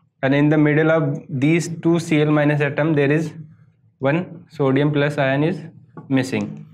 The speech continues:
So as we can see, there are total two sodium plus atom missing and there are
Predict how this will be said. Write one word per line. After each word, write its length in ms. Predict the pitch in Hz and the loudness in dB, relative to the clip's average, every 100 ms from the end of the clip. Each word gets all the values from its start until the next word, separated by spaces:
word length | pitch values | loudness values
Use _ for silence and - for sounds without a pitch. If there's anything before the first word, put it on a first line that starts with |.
| - - _ _ _ _ | -20 -20 _ _ _ _
So 160 | - 170 | -2 2
as 200 | 170 180 | 2 2
we 100 | 185 | 2
can 160 | 196 | 2
see, 180 | 196 190 | 2 2
there 220 | 165 175 | 2 2
are 220 | 170 165 | 2 0
total 320 | 165 165 165 165 165 160 | 0 0 2 -2 -4 0
two 440 | 185 196 196 196 - - _ _ | 2 4 2 -4 -14 -20 _ _
sodium 480 | - 151 151 160 165 | -2 2 4 2 2
plus 220 | 165 160 | 2 2
atom 340 | 160 151 160 | 0 2 2
missing 320 | 156 156 156 156 | 2 2 0 2
and 240 | 147 147 | 2 2
there 140 | 143 | 2
are 280 | 143 151 151 | 2 0 -2